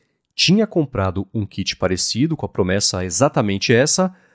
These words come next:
mas que pra ele não foi uma promessa cumprida. Ele falou que o caderno era muito pesado, a caneta era grossa e desconfortável pro uso contínuo,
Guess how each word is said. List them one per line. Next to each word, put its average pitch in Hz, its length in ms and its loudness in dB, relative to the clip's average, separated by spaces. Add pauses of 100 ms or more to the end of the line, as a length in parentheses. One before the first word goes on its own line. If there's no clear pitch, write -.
(180)
mas 131 340 2
que - 160 -6
pra 160 200 2
ele 147 180 2
não 170 300 0
foi 160 260 -2
uma 165 140 -6
promessa 120 360 -4
cumprida. 95 540 -6
Ele 98 100 -14
falou 101 200 -12
que - 60 -18
o - 20 -18
caderno 101 320 -2
era 104 120 -4
muito 156 540 0
pesado, 104 600 -2 (440)
a 110 100 -2
caneta 117 300 -2
era 110 100 -2
grossa 123 640 2
e 151 80 -8
desconfortável 120 720 -4
pro - 160 -10
uso 90 160 -8
contínuo, 180 640 -2